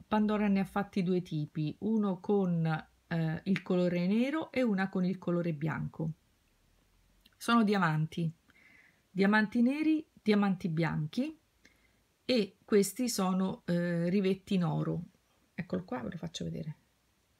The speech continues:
Questo anello, eh, io lo chiamo, io lo chiamo, lo, lo si chiama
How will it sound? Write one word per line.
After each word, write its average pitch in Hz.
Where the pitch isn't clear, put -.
Questo 254
anello, 208
eh, 175
io 208
lo 185
chiamo, 180
io 196
lo 165
chiamo, 139
lo, 165
lo 175
si 233
chiama 185